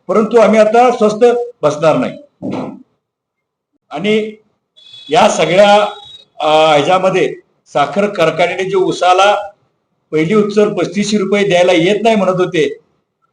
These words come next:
बत्तीसशे पन्नासच्या पुढे जायला तयार नव्हते, त्या साखर कारखानदारांनी या ठिकाणी पस्तीसशे रुपये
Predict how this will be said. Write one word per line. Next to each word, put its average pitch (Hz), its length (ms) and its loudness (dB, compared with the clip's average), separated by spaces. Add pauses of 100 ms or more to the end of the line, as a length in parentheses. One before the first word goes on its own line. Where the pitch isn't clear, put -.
(120)
बत्तीसशे 202 380 -2
पन्नासच्या 202 420 -2
पुढे 208 160 0
जायला 190 280 2
तयार 190 200 0
नव्हते, 170 400 -2 (280)
त्या 180 160 0
साखर 180 320 0
कारखानदारांनी 180 960 0
या 165 100 -2
ठिकाणी 180 360 -2
पस्तीसशे 208 480 -4
रुपये 202 460 -2